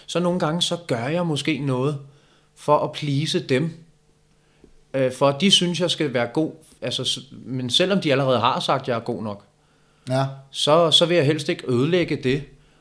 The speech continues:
Speaker 1: og så glemmer jeg bare at være mig selv. Og så er der
Speaker 2: Det
Speaker 1: jo
Speaker 2: tror jeg også er en problematik, rigtig mange mennesker kan lægge mærke til. Altså, kan, kan ikke genkende det til. Det
Speaker 1: Ja,
Speaker 2: tror jeg
Speaker 1: fordi så er der jo ikke nogen kærlighed. Så er der jo ikke nogen kærlighed til dig
Speaker 2: Nej.
Speaker 1: selv.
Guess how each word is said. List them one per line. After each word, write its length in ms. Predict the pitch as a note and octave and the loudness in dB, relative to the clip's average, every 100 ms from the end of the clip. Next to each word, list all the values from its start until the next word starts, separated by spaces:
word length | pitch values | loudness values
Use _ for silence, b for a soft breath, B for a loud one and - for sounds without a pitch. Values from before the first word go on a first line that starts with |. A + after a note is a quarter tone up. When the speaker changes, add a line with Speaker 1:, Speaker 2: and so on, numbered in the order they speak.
| b | b
Speaker 1:
og 60 | B2+ | -4
så 80 | F#3+ | 0
glemmer 300 | F3 F3+ A3 | 2 4 4
jeg 100 | C#3+ | 2
bare 120 | D#3 | 2
at 60 | |
være 120 | F3 D3 | 0 0
mig 120 | C3 | -2
selv. 240 | E3 G3 F#2 _ _ _ _ _ _ _ _ _ - | -2 -4 -12 _ _ _ _ _ _ _ _ _ -4
Og 80 | - | 0
så 100 | D3 | 2
er 80 | F#3 | 4
der 80 | |
Speaker 2:
Det 80 | D3+ | 6
Speaker 1:
jo 60 | - | 6
Speaker 2:
tror 220 | F#3 E3+ | 8 8
jeg 200 | C#3+ B2 B2+ | 8 6 2
også 160 | D3+ | 0
er 40 | D3 | 0
en 80 | |
problematik, 640 | C3+ C#3 C3+ B2 D3+ C#3+ G2+ | 0 2 2 2 -2 -2 -4
rigtig 240 | C3 A3+ | -2 2
mange 180 | E3 A#2 | 2 0
mennesker 280 | A2 F#2 G#2 | -2 -4 -6
kan 100 | G#2+ | -4
lægge 220 | G2+ G2 | -4 -4
mærke 220 | F#2 F#2 | -8 -8
til. 240 | G2+ F#2 G2+ | -8 -8 -4
Altså, 200 | - A2 - | -4 -4 -6
kan, 200 | C3 A2+ - | -6 -6 -4
kan 160 | A#2 | -4
ikke 140 | A2+ - | -4 -4
genkende 400 | A#2 A#2 C3 G2 | -4 -2 -4 -6
det 80 | G2 | -8
til. 200 | G#2+ F#2+ | -8 -8
Det 80 | |
Speaker 1:
Ja, 40 | A2+ | -2
Speaker 2:
tror 100 | D3 | 2
jeg 100 | F#3 | 4
Speaker 1:
fordi 260 | F3 D3 | 2 2
så 140 | D3 F#3 | 4 6
er 40 | |
der 80 | F#3 | 8
jo 60 | F#3+ | 6
ikke 120 | G3+ | 4
nogen 140 | A3 | 2
kærlighed. 500 | F3+ E3 G#3+ A3 E3 | 4 4 4 2 0
Så 100 | - | 0
er 40 | F3+ | 2
der 60 | |
jo 40 | G#3 | 2
ikke 120 | A3 | 2
nogen 120 | G3+ | 2
kærlighed 420 | D3 B2+ B2+ B2+ | 4 2 2 -2
til 140 | G2 A2+ | -2 -2
dig 80 | |
Speaker 2:
Nej. 160 | C3 B2+ | 0 0
Speaker 1:
selv. 100 | A2+ | 0